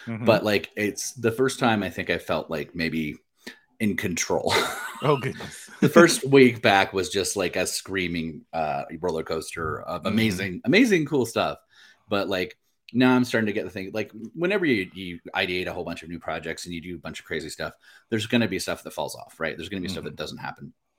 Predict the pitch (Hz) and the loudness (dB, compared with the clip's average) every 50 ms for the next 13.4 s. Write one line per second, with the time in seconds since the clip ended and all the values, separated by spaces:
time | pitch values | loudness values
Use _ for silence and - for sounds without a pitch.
0 | _ _ _ _ _ - 110 113 117 113 - 143 139 127 123 123 110 104 - - | _ _ _ _ _ -4 -2 -2 -2 -2 -2 -2 -2 0 0 0 0 0 -2 -6
1 | 95 87 98 90 87 87 82 80 - - - 95 92 92 95 90 - 98 90 85 | -6 -6 -4 -4 -2 -2 -4 -4 -6 -10 -8 -6 -4 -4 -4 -6 -6 -6 -4 -4
2 | 85 85 82 80 78 - - 80 80 76 73 73 62 76 80 - _ _ _ _ | -4 -4 -6 -6 -8 -8 -10 -10 -10 -10 -12 -14 -14 -16 -18 -20 _ _ _ _
3 | _ _ _ _ - 85 80 76 73 80 78 87 90 87 82 82 78 76 - 78 | _ _ _ _ -8 -6 -6 -6 -6 -8 -8 -8 -8 -6 -6 -6 -8 -10 -12 -12
4 | 76 - - _ _ _ 82 98 110 110 104 104 104 101 - - 101 92 92 85 | -12 -12 -14 _ _ _ -6 -2 0 0 0 0 0 -2 -2 -4 -4 -4 -4 -4
5 | 92 90 87 - - - 92 85 82 80 82 80 87 82 76 - 73 85 - 95 | -4 -4 -4 -6 -4 -4 -2 -2 0 -2 -2 -2 -4 -4 -4 -2 -2 -2 -2 -2
6 | 92 95 95 95 - - 85 85 85 85 85 92 92 85 82 82 82 73 80 - | -2 -2 -4 -6 -6 -6 -8 -6 -4 -4 -2 -2 -4 -4 -6 -8 -10 -10 -12 -12
7 | - - 95 92 87 90 87 82 80 - - 90 82 82 85 82 80 - - 85 | -8 -6 -6 -6 -4 -2 0 0 -2 -2 -4 -8 -6 -6 -6 -8 -6 -6 -6 -4
8 | 87 110 107 - 113 104 - - - - 101 85 76 - - 76 78 82 92 95 | -4 -4 -4 -4 -6 -6 -6 -8 -6 -4 -2 -4 -4 -4 -10 -12 -6 -4 -2 -2
9 | 95 95 101 90 85 78 69 60 64 - 65 65 - - 69 - 82 85 95 90 | -2 -4 -4 -6 -6 -8 -8 -10 -12 -12 -14 -16 -18 -18 -18 -12 -8 -6 -4 -4
10 | 80 73 73 - - - 50 - - - 50 50 - - - _ _ - - - | -4 -6 -8 -10 -10 -10 -12 -12 -14 -12 -12 -14 -14 -14 -16 _ _ -20 -20 -18
11 | - - 76 73 - - - - - _ 104 107 104 98 95 90 80 92 82 76 | -16 -16 -16 -18 -18 -20 -20 -20 -12 _ -2 -2 0 0 -2 -4 -4 -4 -6 -6
12 | 78 82 82 101 90 76 - - - - 104 92 80 - - 78 78 - - - | -6 -6 -8 -8 -8 -8 -8 -6 -2 -2 -2 -2 -2 -6 -8 -10 -10 -10 -8 -8
13 | 80 76 73 - - - 76 | -10 -10 -10 -12 -14 -14 -12